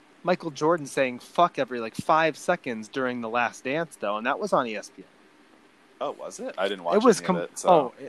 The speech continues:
Speaker 1: The Last Dance was entirely uncensored.
Speaker 2: Oh, really? I didn't know that. Okay.
Speaker 1: Yeah,
Speaker 2: Interesting.
Speaker 1: so, like,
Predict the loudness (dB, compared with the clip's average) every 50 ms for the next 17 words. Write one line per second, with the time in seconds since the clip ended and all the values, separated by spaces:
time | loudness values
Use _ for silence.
0 | -4 0 2 6 6 6 6 4 2 0 0 0 -2 -4 -8 -8 -8 -10 -12 -14
1 | -12 -6 -2 0 0 2 0 0 -2 -4 -4 -6 -6 -8 -8 -10 -12 -12 -10 -10
2 | -10 -10 -10 -10 -12 -12 -12 -16 -20 -20 _ _ _ _ _ -20 -20 -20 -20 _
3 | _ _ _ _ _ _ _ _ _ 2 4 4 4 4 0 -2 -4 -4 -4 -6
4 | -8 -8 -8 -8 -6 -6 -6 -8 -10 -12 -12 -8 -8 -6 -8 -8 -10 _ _ _
5 | _ _ _ _ _ _ _ 6 6 8 8 8 6 4 4 6 6 8 8 6
6 | 6 2